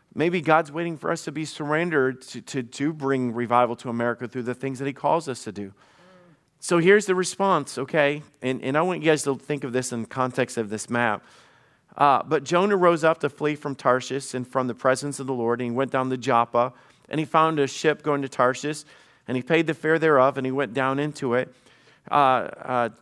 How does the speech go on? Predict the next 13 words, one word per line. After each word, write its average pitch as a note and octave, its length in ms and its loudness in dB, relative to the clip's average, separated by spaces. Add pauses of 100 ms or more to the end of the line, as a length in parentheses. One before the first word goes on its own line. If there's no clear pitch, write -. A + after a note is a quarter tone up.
with E3+ 260 0
them D#3+ 200 2
to D3 180 -2
the, C3+ 200 -2
unto C3+ 320 -4
Tarshish E3+ 580 2
from C3 160 -8
the B2+ 80 -4
presence C#3+ 460 0
of C3 100 -2
the C3 100 -2
Lord." C#3 320 -2 (920)
So, D3 420 2